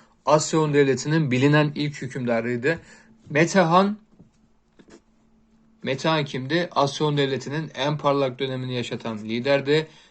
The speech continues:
Kiok yine Asya Hun hükümdarı. Ulduz kimdi arkadaşlar? Ulduz Avrupa Hun hükümdarlarından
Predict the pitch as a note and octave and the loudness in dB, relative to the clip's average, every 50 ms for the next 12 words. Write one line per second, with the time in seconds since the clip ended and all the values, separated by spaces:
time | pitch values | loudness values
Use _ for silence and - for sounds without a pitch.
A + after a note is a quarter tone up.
0 | _ _ _ - - - E3+ E3+ E3+ D#3+ - E3 D#3 D#3 D3+ - - B2+ C#3+ D#3 | _ _ _ -6 4 6 8 8 8 6 2 -4 -2 0 -2 -2 2 4 4 4
1 | D3+ - - F3+ F3 F3 F3 E3+ E3+ - - F3 E3 E3 E3+ E3 E3 E3 E3+ E3+ | 2 2 0 2 2 4 2 0 0 -2 -2 -2 0 2 2 2 2 4 4 2
2 | E3+ F3 - - _ _ _ _ _ _ _ _ - - D3+ E3 F3+ F#3+ F3+ D#3+ | 2 2 -2 -8 _ _ _ _ _ _ _ _ -8 0 6 6 8 8 8 6
3 | F3 D#3 B2+ - - - - - - D3+ E3+ F3 F3+ F3 E3 D#3 D#3+ D#3 D3 D3 | 6 6 6 2 -2 -10 -12 -6 -4 -2 0 2 2 2 2 2 2 2 2 2
4 | C#3 - - E3 E3 - - - - - D3 D#3 D#3+ D#3 C#3+ C#3+ D#3+ E3+ E3 - | 0 -2 -2 -4 -4 -4 -6 -10 -10 -4 -2 0 0 0 0 0 0 0 -2 -2
5 | - - _ - B2+ C3+ C#3+ D3 E3+ F3 D#3+ - E3+ D3 C3+ A#2+ - - C#3+ C#3+ | -10 -14 _ 0 2 2 4 4 2 2 2 4 2 2 2 2 -2 -6 -4 -4
6 | D3+ D#3 D3+ C#3+ - - - B2+ A#2+ - C#3 C3 B2+ B2+ B2+ B2+ B2 A#2+ A#2 A#2 | -2 -4 -6 -8 -12 -12 -14 -14 -10 -10 -10 -6 -4 -4 -2 -2 -2 -2 -4 -4
7 | A2+ A2+ A#2 C#3 D#3 D#3+ | -4 -4 -2 -4 -4 -4